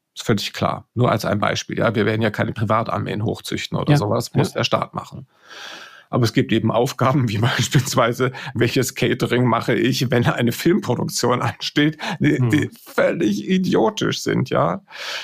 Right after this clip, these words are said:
Speaker 1: Naja, und dann haben wir natürlich auch einen Job, wir müssten die Machtrücknahme auch annehmen. Das heißt, wir müssten akzeptieren, nicht weiter entmündigt zu werden. Und das heißt, wieder mehr Verantwortung für uns und unser Leben zu nehmen und uns nicht mehr darauf zu verlassen, dass der Staat schon alles richten wird.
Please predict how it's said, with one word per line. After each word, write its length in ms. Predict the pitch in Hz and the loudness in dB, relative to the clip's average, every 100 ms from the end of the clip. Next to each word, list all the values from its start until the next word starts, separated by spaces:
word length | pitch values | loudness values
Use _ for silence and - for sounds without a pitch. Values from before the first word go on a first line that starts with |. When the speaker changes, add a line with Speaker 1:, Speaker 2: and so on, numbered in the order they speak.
| - | 0
Speaker 1:
Naja, 260 | 143 202 | 2 4
und 60 | 165 | 4
dann 160 | 135 127 | 2 2
haben 180 | 127 | 2
wir 100 | 131 143 | 2 2
natürlich 280 | 151 156 | 2 2
auch 80 | 151 | 2
einen 120 | 127 | 2
Job, 220 | 127 127 127 | 2 2 2
wir 80 | |
müssten 260 | 135 131 - | 0 2 0
die 80 | 131 | 4
Machtrücknahme 840 | 117 127 - 139 135 123 113 131 | 4 2 -2 -4 2 2 4 2
auch 120 | 113 | 0
annehmen. 540 | - 135 151 107 113 123 | 0 2 4 4 2 2
Das 220 | 117 - | 2 2
heißt, 420 | 110 120 - - - _ _ _ | 2 2 -2 -12 -16 _ _ _
wir 160 | 123 123 | 2 4
müssten 500 | 127 - 151 139 131 | 2 2 2 2 2
akzeptieren, 720 | 120 - - - 139 143 147 | -2 -2 -10 -2 2 4 4
nicht 200 | 131 127 | 4 2
weiter 360 | 117 120 127 127 | 2 2 0 0
entmündigt 580 | 113 - 123 123 131 - | -2 2 2 4 0 0
zu 100 | - | 2
werden. 380 | - 202 240 _ _ - - - - | 2 2 0 _ _ -20 -14 -12 -8
Und 100 | - | 2
das 120 | 135 135 | 4 4
heißt, 220 | 147 - | 2 2
wieder 160 | 139 | 2
mehr 160 | 135 113 | 4 2
Verantwortung 580 | - - 151 110 117 113 | 2 0 2 0 0 -2
für 140 | - | 0
uns 320 | 101 135 143 | 2 2 2
und 120 | - 120 | 2 2
unser 280 | 120 120 | 4 2
Leben 420 | 107 117 131 139 131 _ | 2 2 4 2 -2 _
zu 120 | - | 2
nehmen 280 | 113 113 139 | 4 6 4
und 120 | 135 123 | 4 2
uns 160 | 110 | 4
nicht 200 | 131 127 | 2 2
mehr 120 | 139 | 2
darauf 280 | 127 107 117 | 2 2 0
zu 120 | - | -4
verlassen, 400 | 127 107 113 - | -4 0 0 2
dass 140 | 135 123 | 0 2
der 120 | 131 | -2
Staat 300 | - 110 107 | 0 -2 0
schon 120 | 113 | -2
alles 260 | 107 127 131 | 0 0 0
richten 320 | 107 - 107 | -2 -2 -6
wird. 260 | 98 90 | -4 -8